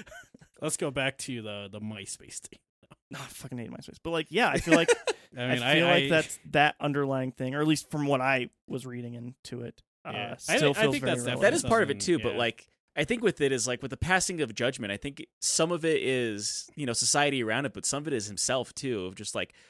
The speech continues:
Speaker 3: realizing, like, maybe I am the problem of this, which
Speaker 1: Right.
Speaker 3: kinda leads into him saying,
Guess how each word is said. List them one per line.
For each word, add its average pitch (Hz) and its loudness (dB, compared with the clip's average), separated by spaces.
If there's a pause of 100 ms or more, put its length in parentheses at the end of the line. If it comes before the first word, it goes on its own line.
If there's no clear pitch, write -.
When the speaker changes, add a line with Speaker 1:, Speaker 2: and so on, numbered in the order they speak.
(380)
Speaker 3:
realizing, 113 2
like, 101 -8
maybe 120 -2
I 107 -2
am 101 -4
the 90 -12
problem 82 -8
of 76 -18
this, - -6
which 107 -4
Speaker 1:
Right. - -16
Speaker 3:
kinda 143 0
leads 123 -2
into 117 -4
him 113 -2
saying, 104 -2